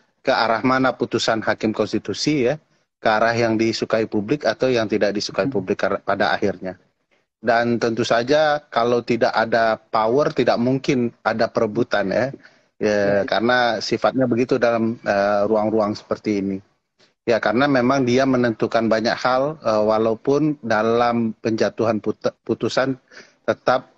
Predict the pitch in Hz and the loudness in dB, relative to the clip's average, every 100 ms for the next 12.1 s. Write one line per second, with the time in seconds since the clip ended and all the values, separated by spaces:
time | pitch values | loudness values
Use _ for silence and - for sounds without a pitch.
0 | 107 - 110 107 107 104 - 110 - 98 | -6 -2 -2 0 0 0 -2 -6 -2 -2
1 | 98 95 101 90 - _ 101 98 92 92 | -2 0 0 0 -6 _ -4 0 0 -2
2 | - _ _ _ _ - 113 117 120 120 | -8 _ _ _ _ -4 0 2 2 0
3 | 123 - - - 110 117 123 113 92 113 | -2 -6 -8 -2 0 2 2 0 -2 -2
4 | 117 110 113 107 113 113 117 117 113 110 | -2 -2 0 0 2 2 2 0 0 0
5 | 110 113 110 110 113 110 110 110 101 107 | 0 0 -2 0 -2 -2 -2 0 0 0
6 | 104 107 131 123 117 - - _ _ 120 | 0 0 2 2 -2 -6 -20 _ _ 0
7 | 127 120 123 120 - _ - 113 120 120 | 2 2 2 -2 -8 _ -6 -2 -2 0
8 | 123 - - 151 160 143 131 117 127 131 | -2 0 0 0 2 0 0 0 0 0
9 | 123 127 123 - 123 120 110 175 185 180 | 0 0 0 0 0 0 0 0 0 -4
10 | _ - 131 131 123 127 127 131 123 127 | _ -2 0 0 0 0 2 2 2 0
11 | 117 143 185 143 135 127 127 123 127 151 | 0 0 0 0 0 0 0 0 2 2
12 | 127 | 2